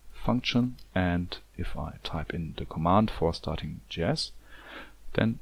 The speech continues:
it pops up here. So in my case, you can see this, um, this user interface. I might look different in your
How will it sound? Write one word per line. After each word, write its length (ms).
it 140
pops 260
up 140
here. 240
So 320
in 100
my 160
case, 360
you 380
can 140
see 340
this, 460
um, 520
this 160
user 180
interface. 380
I 60
might 260
look 180
different 400
in 180
your 420